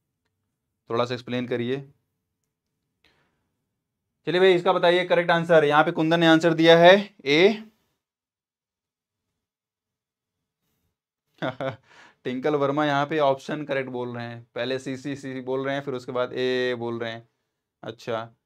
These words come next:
तो भाई बताइए, यहाँ पे काफी इंपॉर्टेंट क्वेश्चन है और काफी ईजी सवाल है, इसको काफी आपने सुना होगा, पढ़ा होगा, एग्जाम में भी पूछा गया है।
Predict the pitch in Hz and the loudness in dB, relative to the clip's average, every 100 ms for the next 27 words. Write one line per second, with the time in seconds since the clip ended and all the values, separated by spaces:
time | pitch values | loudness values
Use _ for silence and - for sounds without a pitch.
0 | _ _ _ _ _ _ _ _ _ _ | _ _ _ _ _ _ _ _ _ _
1 | _ _ _ _ _ _ - 143 175 175 | _ _ _ _ _ _ -6 0 0 2
2 | 170 180 175 170 160 151 180 175 170 175 | 4 4 4 2 6 6 6 0 0 0
3 | 170 175 175 196 190 165 180 175 175 175 | -2 -2 0 0 4 2 2 0 0 2
4 | 165 160 151 147 160 160 156 160 165 160 | 4 6 4 0 -6 0 0 2 0 0
5 | 160 156 160 156 151 147 151 151 143 143 | -2 -4 0 2 4 4 2 2 4 6
6 | 139 139 143 135 135 139 139 139 143 131 | 4 2 -2 -2 -4 -2 -4 -10 -10 -8
7 | 135 131 131 131 131 151 156 127 | -4 -2 2 2 4 4 6 2